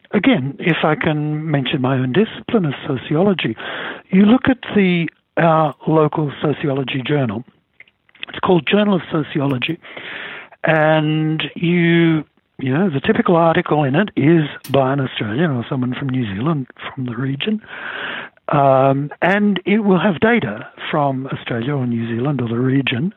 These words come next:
That's the typical article in our journal. But the rest of the theoretical frameworks in which it's done will be Bourdieu, Foucault, Giddens, you know,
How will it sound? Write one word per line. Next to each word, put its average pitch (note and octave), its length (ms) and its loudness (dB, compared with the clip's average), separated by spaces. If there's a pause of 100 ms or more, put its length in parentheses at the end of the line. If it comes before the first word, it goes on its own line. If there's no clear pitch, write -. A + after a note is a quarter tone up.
That's D3 220 -4 (100)
the D3 60 -10
typical B2+ 420 -6 (460)
article C#3 480 0
in B2 160 0
our A#2+ 160 -2
journal. C#3+ 640 -2 (520)
But G#3 360 2 (500)
the E3 100 6
rest A3 280 4
of G3+ 80 4
the - 60 2
theoretical A3+ 480 4 (100)
frameworks D3+ 600 -2 (280)
in D3+ 160 -4
which D#3 220 -4
it's E3+ 100 -10 (120)
done C#3 360 0 (320)
will G3 140 4
be F3+ 340 4 (320)
Bourdieu, E3+ 560 4 (240)
Foucault, D#3 640 2 (240)
Giddens, F3 560 0 (680)
you D#3 80 0
know, D#3 300 2